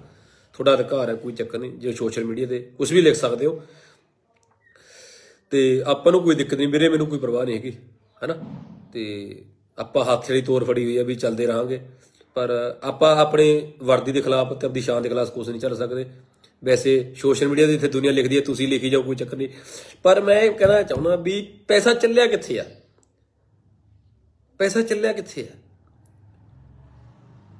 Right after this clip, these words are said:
ਜੇ ਪੈਸਾ ਚੱਲਦਾ ਹੋਵੇ, ਫਿਰ ਜਿਹੜਾ ਇੱਕ ਬੰਦਾ ਮਿਹਨਤ ਕਰਦਾ, ਉਹ ਤਾਂ ਭਰਤੀ ਹੋ ਹੀ ਨਹੀਂ ਸਕਦਾ। ਉਹੀ ਗੱਲਾਂ ਬਾਰੇ, "ਪੈਸੇ ਵਾਲੇ ਰੱਖ ਲਏ, ਸਿਫਾਰਸ਼ਾਂ ਚੱਕ ਰਹੇ, ਫਲਾਣਾ ਹੋ ਗਿਆ, ਧਮਕਾ ਹੋ ਗਿਆ।" ਜਿਹੜੇ ਮੇਰੇ ਕੋਲੇ ਬੱਚੇ ਨੇ,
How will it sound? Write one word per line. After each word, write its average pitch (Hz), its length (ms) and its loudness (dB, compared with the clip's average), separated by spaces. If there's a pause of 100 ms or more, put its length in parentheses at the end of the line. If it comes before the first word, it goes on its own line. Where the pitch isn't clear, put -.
(240)
ਜੇ 196 120 4
ਪੈਸਾ 185 320 4
ਚੱਲਦਾ 185 300 2
ਹੋਵੇ, 180 220 2
ਫਿਰ 185 160 -2
ਜਿਹੜਾ 180 180 2
ਇੱਕ 196 160 -2
ਬੰਦਾ 160 240 2
ਮਿਹਨਤ 151 340 0
ਕਰਦਾ, 160 280 0
ਉਹ 160 60 -2
ਤਾਂ 185 80 2
ਭਰਤੀ 175 280 -2
ਹੋ 156 80 -6
ਹੀ 156 60 -4
ਨਹੀਂ 151 100 -8
ਸਕਦਾ। 151 400 -10 (2000)
ਉਹੀ 196 300 2
ਗੱਲਾਂ 160 280 4
ਬਾਰੇ, 151 340 4
"ਪੈਸੇ 147 320 0
ਵਾਲੇ 143 160 2
ਰੱਖ 127 140 -2
ਲਏ, 139 160 -2
ਸਿਫਾਰਸ਼ਾਂ 143 480 -2
ਚੱਕ 135 280 -6
ਰਹੇ, 139 180 -2 (380)
ਫਲਾਣਾ 143 320 2
ਹੋ 135 140 0
ਗਿਆ, 143 100 2
ਧਮਕਾ 143 340 0
ਹੋ 135 120 2
ਗਿਆ।" 139 220 -4 (720)
ਜਿਹੜੇ 139 260 2
ਮੇਰੇ 156 220 6
ਕੋਲੇ 156 160 8
ਬੱਚੇ 139 340 0
ਨੇ, 156 280 -2